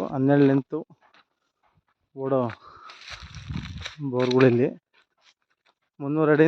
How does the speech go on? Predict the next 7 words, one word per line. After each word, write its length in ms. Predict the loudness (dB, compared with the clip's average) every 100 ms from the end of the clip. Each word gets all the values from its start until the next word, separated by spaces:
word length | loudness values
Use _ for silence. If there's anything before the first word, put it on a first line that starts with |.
| 6
ನಾನ್ನೂರು 260 | 4 4 4
ಅಡಿಗೆ 180 | 4 4 4
ಫುಲ್ 160 | 4 6 8
ನೀರು 160 | 6 4
ಬರುತ್ತೆ. 300 | 2 0 -10 -14 -20 -20 -20 _ _ -16 -16 -16 -18
ನೋಡಿ, 160 | -12 -10
ಅಕ್ಕಪಕ್ಕದವರೆಲ್ಲ 920 | -8 -8 -8 -10 -16 -10 -8 -6 -6